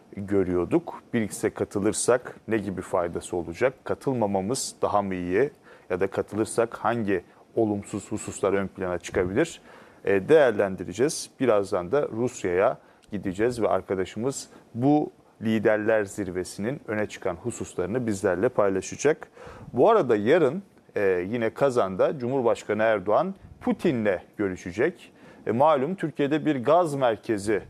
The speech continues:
kurulması gündemde. Bunun altyapı çalışmaları geçtiğimiz aylardan itibaren sürüyor. E, bunda gelinen noktayı, e, iki lider konuşacak, masaya yatıracak.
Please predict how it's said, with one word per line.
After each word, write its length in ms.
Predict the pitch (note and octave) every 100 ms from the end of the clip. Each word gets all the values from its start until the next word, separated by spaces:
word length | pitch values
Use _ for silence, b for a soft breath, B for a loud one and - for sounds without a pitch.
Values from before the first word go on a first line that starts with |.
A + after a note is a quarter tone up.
| -
kurulması 560 | - G#2+ G2+ G2+ F#2 G#2
gündemde. 600 | F#2+ F#2+ F2 F2+ B2 C#3
Bunun 240 | A2 B2 -
altyapı 440 | D3 E3 C3+ A#2+ -
çalışmaları 680 | A2+ G2+ - G#2 F#2 G2
geçtiğimiz 560 | B2+ A2 - G#2 G#2+ -
aylardan 520 | A2 A2 A2+ A2 A2 B2
itibaren 560 | G2+ A2 G2 F2+ F2+
sürüyor. 580 | F2 - G2 G2+ D#3+ - - B B B
E, 160 | G2+ G#2
bunda 260 | C3+ A#2
gelinen 500 | D#3+ B2 A2+ D3 D#3
noktayı, 600 | B2 C3 - C3+ G#2 B2 F3+ B B B -
e, 220 | G2+ G2 -
iki 340 | D3 - A#3 G3
lider 680 | C3+ G#2 A2 F3 - - - _ _
konuşacak, 720 | C3+ A2+ - G2 B2 D#3+ -
masaya 600 | A#2 A2+ A2+ G2+ A#2+ D3 C3
yatıracak. 720 | A#2 - G2+ F#2+ C3 D#3+